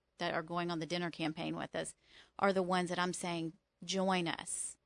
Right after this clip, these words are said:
Join us. Pour into the next generation so that they can be the hero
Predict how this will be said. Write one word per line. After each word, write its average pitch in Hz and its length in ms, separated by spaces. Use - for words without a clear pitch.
Join 240 280
us. 175 220
Pour 262 320
into 226 160
the 185 100
next 185 300
generation 202 560
so 185 140
that 170 160
they 208 560
can 202 160
be 180 100
the 175 100
hero 165 640